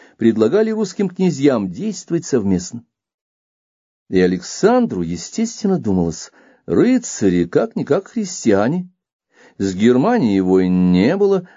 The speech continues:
торговля вела с веками. Почему бы и не выступить вместе против Литвы?» Предпочтительнее всё-таки союз с христианами, к тому же издавна известными в роли выгодных торговых партнёров. Однако нет ли тут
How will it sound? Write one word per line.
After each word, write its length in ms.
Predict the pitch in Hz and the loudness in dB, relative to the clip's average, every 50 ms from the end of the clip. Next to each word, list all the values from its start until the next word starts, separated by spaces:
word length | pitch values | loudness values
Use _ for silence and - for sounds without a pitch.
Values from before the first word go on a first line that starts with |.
| _ _ _ | _ _ _
торговля 500 | - 92 92 87 85 127 180 185 143 101 | 0 0 0 0 2 2 2 2 0 -2
вела 240 | 87 87 85 85 82 | -2 0 0 0 0
с 140 | - - | -2 -6
веками. 680 | - 82 80 - - 85 92 113 143 160 175 175 175 - _ _ _ _ _ _ _ _ - | -8 -8 -8 -4 -2 0 0 0 0 -2 -4 -6 -10 -14 _ _ _ _ _ _ _ _ -2
Почему 520 | - - 180 - - - - - 220 254 | -2 -2 -2 -2 0 0 2 2 2 2
бы 200 | 233 262 262 262 | 0 0 2 2
и 40 | 262 | 4
не 160 | 254 262 262 | 4 4 4
выступить 500 | 262 262 254 233 - _ - 247 233 - | 4 2 2 0 -2 _ -2 -2 -2 0
вместе 540 | 220 220 226 226 214 190 180 - - - 175 | 2 4 4 4 4 4 0 -4 -6 -8 -4
против 380 | 175 170 170 147 - 147 - - | -2 -2 -2 -2 -2 -4 -2 0
Литвы?» 420 | 120 117 - - 95 92 90 - _ _ _ _ _ _ _ _ _ _ _ _ _ _ _ | -2 -2 0 -2 -2 -2 -4 -6 _ _ _ _ _ _ _ _ _ _ _ _ _ _ _
Предпочтительнее 1160 | - 98 101 92 - - - - 98 190 - - - - 233 247 233 262 247 247 240 247 240 | 0 2 2 2 0 0 0 0 0 0 -4 -8 -6 -4 -4 -2 0 2 2 4 4 4 2
всё-таки 300 | - - 240 233 - 233 | 2 0 -4 -4 -4 -6
союз 340 | 214 - 220 208 196 202 190 | -2 0 0 -2 0 -4 -8
с 80 | 185 - | -10 -12
христианами, 960 | - - 180 160 139 - - - 170 151 123 110 101 98 95 95 92 92 - - - - _ _ _ | -10 -6 -6 -6 -6 -8 -6 -2 0 2 2 2 0 0 -2 -2 -4 -6 -10 -20 -20 -20 _ _ _
к 60 | - | -2
тому 180 | - 101 101 95 | 0 0 2 2
же 160 | 87 98 - | 2 2 0
издавна 720 | - 90 98 113 151 185 202 196 180 220 214 214 214 214 214 | 0 0 2 2 2 2 0 0 0 0 2 2 2 0 0
известными 680 | 185 165 180 190 190 180 180 - 175 165 165 165 165 _ _ _ _ _ _ | -2 0 2 2 2 2 2 -2 -6 -4 -4 -4 -6 _ _ _ _ _ _
в 80 | - 104 | 2 4
роли 240 | 104 104 98 95 | 4 4 4 2
выгодных 560 | 92 87 90 101 107 131 143 143 175 175 180 - | 2 2 2 2 2 0 -2 -2 -2 -4 -2 -2
торговых 460 | - 87 80 78 90 110 147 147 - | -2 -2 0 0 0 0 -2 -2 -4
партнёров. 680 | - 95 82 - - 95 85 90 98 101 - - - _ _ _ _ _ _ _ _ _ _ _ _ _ _ _ _ _ _ _ _ _ _ _ _ _ _ | -6 -6 -6 -4 -4 -2 -2 -2 -4 -6 -8 -12 -20 _ _ _ _ _ _ _ _ _ _ _ _ _ _ _ _ _ _ _ _ _ _ _ _ _ _
Однако 600 | - - 104 98 95 104 117 117 113 107 101 101 | 2 2 2 2 2 0 0 0 0 0 0 0
нет 320 | 101 123 208 233 233 - | 2 0 0 -2 -2 -4
ли 100 | 220 226 | -6 -6
тут 340 | 208 - 214 214 185 - - | -4 -2 -2 -2 -2 -6 -12